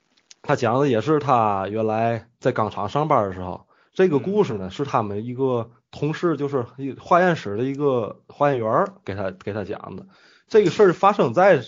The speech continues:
Speaker 1: 在哪身上？为什么他这个，这个人会来讲这个故事？这个讲这故-，这个，这个主人公就是这化验员儿的父亲，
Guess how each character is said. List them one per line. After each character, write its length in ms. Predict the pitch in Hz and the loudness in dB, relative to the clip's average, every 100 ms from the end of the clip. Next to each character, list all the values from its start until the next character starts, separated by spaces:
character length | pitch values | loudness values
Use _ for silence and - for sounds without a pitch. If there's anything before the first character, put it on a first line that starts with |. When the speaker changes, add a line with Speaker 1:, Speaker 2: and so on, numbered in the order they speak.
| - - | -14 0
Speaker 1:
在 220 | 185 135 | 2 2
哪 200 | - 120 | -2 -4
身 220 | - 131 | -2 -4
上？ 160 | 107 110 | -4 -4
为 140 | 156 | -4
什 80 | 147 | -2
么 160 | 143 | -4
他 40 | 127 _ _ | -6 _ _
这 180 | - 147 | -10 -8
个， 80 | 123 | -8
这 160 | - 139 | -8 -6
个 80 | |
人 160 | 117 123 | -4 -4
会 100 | 131 | -6
来 160 | 117 117 | -6 -8
讲 240 | 113 95 | -10 -12
这 80 | 110 | -10
个 60 | 107 | -10
故 180 | 101 | -12
事？ 140 | 95 - _ _ _ _ _ _ | -16 -20 _ _ _ _ _ _
这 220 | 214 202 | 4 4
个 280 | 143 120 101 | 4 -2 -4
讲 260 | - 101 127 | -6 -4 -2
这 120 | 170 | -4
故-， 240 | 190 202 - | -4 -10 -4
这 160 | 190 160 | -2 -2
个， 100 | 151 _ | -4 _
这 160 | 196 180 | -4 -4
个 80 | 143 | -4
主 180 | 117 | -2
人 180 | 120 180 | 0 2
公 260 | 233 151 107 | 4 2 0
就 160 | 202 | -2
是 100 | 156 | -2
这 100 | 143 | -2
化 220 | 151 165 160 | 0 2 2
验 80 | 135 | 4
员 140 | 123 | 4
儿 120 | 180 | 4
的 100 | 160 | 2
父 220 | - 277 302 | -2 -6 -6
亲， 180 | - | -6